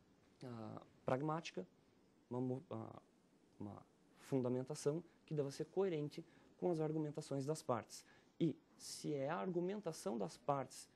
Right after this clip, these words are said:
que provoca o magistrado, então é possível afirmar que, de certa maneira, ele tá restrito a uma espécie de controle popular, porque é isso que o legitimado coletivo faz. Ele é um representante de um grupo,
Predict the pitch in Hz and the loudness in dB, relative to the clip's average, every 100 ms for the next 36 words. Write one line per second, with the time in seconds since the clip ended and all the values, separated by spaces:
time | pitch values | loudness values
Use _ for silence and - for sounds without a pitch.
0 | - - - - 120 101 - - _ - | -20 -20 -14 0 0 0 -6 -20 _ -20
1 | - - - - - 151 131 135 131 123 | -20 -20 -20 -10 6 6 6 2 0 0
2 | 120 113 110 - 123 - 123 - _ _ | -2 -4 -6 -6 -6 -4 -6 -8 _ _
3 | _ _ _ - 170 - 151 175 - - | _ _ _ -4 -2 4 4 2 -10 -20
4 | - - 190 214 165 - 156 139 131 131 | -16 0 0 0 -4 0 0 2 0 0
5 | 127 135 143 135 - 143 135 127 123 139 | 2 2 0 -4 2 2 2 0 2 2
6 | 175 - 131 131 123 - - 180 190 143 | 0 0 4 4 2 -6 -2 -2 -2 -6
7 | - - 135 139 - - - - - - | -8 -4 -2 -2 -4 -10 -10 -20 -20 -2
8 | 120 120 - 123 117 123 127 120 120 113 | 0 0 0 0 0 -2 -2 2 2 2
9 | 120 123 117 113 165 - 202 - 196 190 | 0 2 2 0 -2 0 -2 0 2 2
10 | 170 180 165 160 160 165 156 151 156 110 | 0 0 0 0 0 0 0 -2 -2 -2
11 | 98 - - - - 135 135 143 143 135 | -4 -6 -16 -20 -4 0 0 0 0 2
12 | 131 131 185 220 - 262 - - - - | 2 4 4 4 0 -6 -6 -20 -20 -20
13 | - 151 202 160 131 - - | -4 2 4 4 2 0 -20